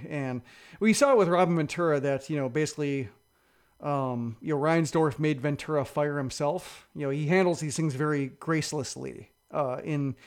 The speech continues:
with an idea that he's being loyal, but really he's not doing anybody any favors. So he could make a mess of it again. But I would hope that, you know,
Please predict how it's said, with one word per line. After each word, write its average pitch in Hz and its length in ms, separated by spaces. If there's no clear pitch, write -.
with 170 240
an 170 120
idea 170 420
that 156 120
he's 143 180
being 143 260
loyal, 143 240
but 151 160
really 165 280
he's 135 360
not 143 220
doing 135 220
anybody 131 340
any 120 160
favors. 117 440
So 139 220
he 175 100
could 208 140
make 165 180
a 139 60
mess 131 240
of 120 80
it 120 80
again. 120 360
But 156 360
I 175 100
would 180 180
hope 240 340
that, 170 280
you 185 60
know, 139 320